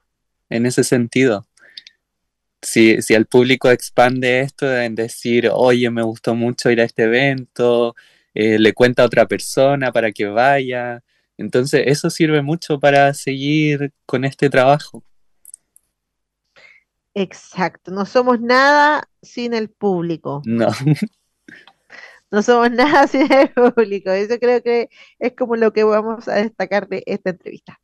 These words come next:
Speaker 2: Bueno, Hugo, te agradezco enormemente haber estado en Crear esta tarde y haber podido hacer este cierre ya de todo lo que significó el festival.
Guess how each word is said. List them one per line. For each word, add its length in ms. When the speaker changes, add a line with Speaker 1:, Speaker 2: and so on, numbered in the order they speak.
Speaker 2:
Bueno, 500
Hugo, 440
te 260
agradezco 960
enormemente 1120
haber 200
estado 420
en 140
Crear 480
esta 280
tarde 520
y 440
haber 240
podido 360
hacer 400
este 260
cierre 640
ya 200
de 100
todo 240
lo 120
que 120
significó 1000
el 420
festival. 920